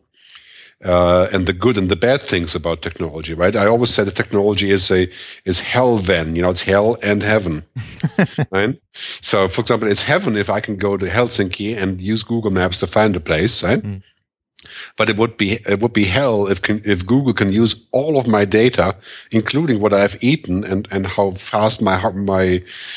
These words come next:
Speaker 1: my pulse is running, right, and how many steps I've taken. You know, if they can use all that data to create a profile that they would sell for marketing, right? That,
Speaker 2: Mm.
Speaker 1: that, that's hell, right? Not to say that Google does that, but of,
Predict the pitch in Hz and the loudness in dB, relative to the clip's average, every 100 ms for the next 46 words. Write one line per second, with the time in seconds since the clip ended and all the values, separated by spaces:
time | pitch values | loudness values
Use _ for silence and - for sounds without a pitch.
0 | - - 85 - - 143 127 95 - 85 | -12 -4 -4 0 2 4 4 2 2 2
1 | 80 95 156 87 98 90 107 101 92 90 | 2 2 2 2 2 2 2 4 4 2
2 | - 120 - 156 - - 80 - 95 123 | 2 2 2 -2 -2 -2 -2 -2 -8 -8
3 | _ - - - - 107 95 95 98 - | _ -20 -18 -18 -6 0 2 2 0 0
4 | 120 104 104 120 101 110 107 92 85 90 | 0 0 0 2 2 2 2 2 2 0
5 | 127 - 101 - 98 90 85 101 127 - | 0 -4 -6 0 0 0 -2 -2 -2 0
6 | 87 90 92 87 95 95 90 - 85 85 | 2 2 0 2 0 2 0 2 2 0
7 | 98 98 131 - 127 76 78 80 117 - | -2 -2 -2 -6 -8 -10 -8 -4 -4 -4
8 | 90 - 104 104 98 90 110 - 117 - | -8 -10 -14 -14 -6 -2 -2 2 0 2
9 | - 143 85 78 - _ _ _ _ _ | 0 2 0 -4 -16 _ _ _ _ _
10 | _ _ - - - _ 82 87 143 _ | _ _ -20 -20 -20 _ -6 -4 -6 _
11 | _ - 95 104 104 - 95 85 - 90 | _ -6 0 0 2 2 0 0 -4 -6
12 | 85 98 120 80 87 - 78 - 76 | -2 0 0 0 -4 -6 -8 -8 -16